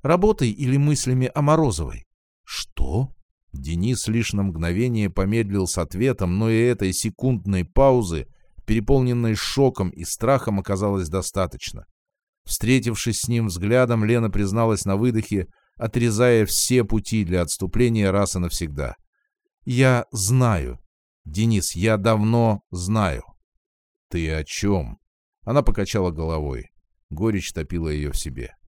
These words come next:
«Не надо. Я все знаю». «Лена». Она не дала ему закончить.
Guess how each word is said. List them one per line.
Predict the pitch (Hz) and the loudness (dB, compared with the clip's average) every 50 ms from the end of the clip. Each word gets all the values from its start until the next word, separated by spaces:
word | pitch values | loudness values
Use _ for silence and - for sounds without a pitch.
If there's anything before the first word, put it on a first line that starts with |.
| _ _ _ _ _ _ _ _ _ - | _ _ _ _ _ _ _ _ _ -6
«Не | 92 107 117 | -2 -2 0
надо. | 113 113 113 104 87 - 60 58 - _ _ _ _ _ _ - | 0 2 0 0 -2 -2 -6 -10 -14 _ _ _ _ _ _ -6
Я | 101 101 95 | -4 -4 -2
все | - - 104 95 | -2 -4 -4 -4
знаю». | 90 87 87 78 65 53 52 - - - - _ _ _ _ _ _ _ _ _ | -4 -4 -4 -4 -6 -8 -10 -14 -18 -20 -20 _ _ _ _ _ _ _ _ _
«Лена». | - 67 71 76 82 95 98 85 71 62 52 98 - _ _ _ _ _ _ _ | -10 -8 -6 -4 -2 0 0 -2 -2 -6 -8 -12 -16 _ _ _ _ _ _ _
Она | - 82 92 117 127 | -8 -4 -2 -2 0
не | 127 117 | 0 0
дала | 98 98 95 90 90 90 | 0 0 0 0 0 -2
ему | 87 82 78 71 | -2 -2 -4 -6
закончить. | 69 67 - 65 64 62 - - - - - | -8 -10 -10 -12 -14 -14 -14 -16 -20 -20 -20